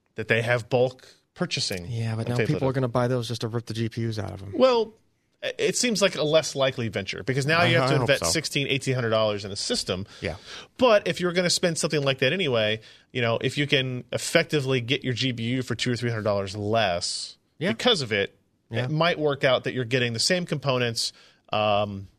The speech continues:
Speaker 1: you know, maybe not in the case you want, or maybe not the specific vendor of motherboards you want or whatever, but you can actually buy a system.
Speaker 2: Mm-hmm.
Speaker 1: Um, I've seen plenty of people tweeting at me and emailing me talking about, like, what, when, when's this gonna die? When, when's this gonna fix?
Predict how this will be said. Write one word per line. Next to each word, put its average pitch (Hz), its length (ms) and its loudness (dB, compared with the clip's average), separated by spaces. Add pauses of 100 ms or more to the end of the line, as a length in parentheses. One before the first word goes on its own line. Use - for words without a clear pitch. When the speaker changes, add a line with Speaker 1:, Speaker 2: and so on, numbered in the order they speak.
(160)
Speaker 1:
you 110 80 -4
know, 107 60 0
maybe 113 180 0
not 107 140 -2
in - 40 -12
the 127 80 -4
case - 400 0
you 180 120 -2
want, 156 400 0
or - 20 -8
maybe 113 160 -4
not 101 120 -4
the - 60 -6
specific 101 400 -4
vendor 147 320 2
of 120 60 -2
motherboards 170 440 0
you 156 120 -6
want 147 240 -2
or - 20 -2
whatever, 135 300 0
but 123 140 -2
you 127 100 -4
can 139 140 2
actually 143 260 0
buy 107 320 2
a 95 60 -2
system. - 400 -4 (240)
Speaker 2:
Mm-hmm. 110 260 -2
Speaker 1:
Um, 120 380 2
I've 117 140 0
seen 127 160 0
plenty 170 280 0
of 139 80 -2
people 123 240 -4
tweeting 135 320 0
at 110 80 -4
me 117 120 -2
and 110 80 -4
emailing 110 420 0
me 101 160 -2
talking 113 400 -2
about, 98 280 0
like, 104 200 -2
what, 131 160 0
when, 131 200 0
when's 139 300 0
this 120 120 -2
gonna 92 180 -6
die? 90 280 -6
When, 123 260 -2
when's 127 180 -2
this - 100 -2
gonna 92 160 -6
fix? - 380 -8